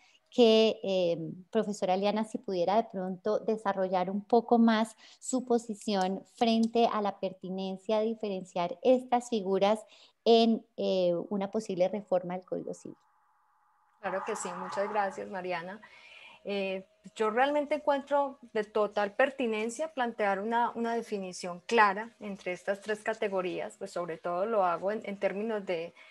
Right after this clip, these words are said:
Speaker 2: profesora de negocio jurídico, en términos didácticos y pedagógicos, me parece fundamental. Ya habría que discutir si realmente sí vale la pena, eh, incluirla dentro de una parte general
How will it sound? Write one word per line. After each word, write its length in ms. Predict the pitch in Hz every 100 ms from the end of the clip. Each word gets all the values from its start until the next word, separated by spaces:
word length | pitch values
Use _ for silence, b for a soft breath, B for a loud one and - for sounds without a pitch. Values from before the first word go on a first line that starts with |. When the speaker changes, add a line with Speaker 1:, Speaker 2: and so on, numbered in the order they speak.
| B B _
Speaker 2:
profesora 600 | 196 185 185 220 226 240
de 80 | 240
negocio 440 | 208 202 185 214
jurídico, 680 | 226 208 196 196 226 - 269
en 120 | 240
términos 440 | 208 180 185 208 196
didácticos 760 | 202 202 196 196 233 247 240
y 60 | 233
pedagógicos, 960 | - 196 180 185 185 196 - 214 214
me 140 | 208 190
parece 420 | 185 180 180 202
fundamental. 920 | 196 247 214 196 185 180 - 175 220 - B B B B
Ya 160 | - 208
habría 420 | 190 214 247 226
que 160 | 226 240
discutir 560 | 240 226 220 202 196
si 160 | 180 220
realmente 1080 | 220 202 185 196 202 208 214 208 208 202 190 _ -
sí 640 | - - 233 233 240 240
vale 320 | 208 208 214
la 260 | 220 196 190
pena, 560 | 208 190 185 190 208 - _
eh, 520 | 202 190 180 175 175 _
incluirla 680 | 220 208 208 196 185 185 208
dentro 220 | 208 208
de 80 | 180
una 240 | 190 196
parte 480 | - 233 226 220 220
general 640 | 214 202 180 175 180 180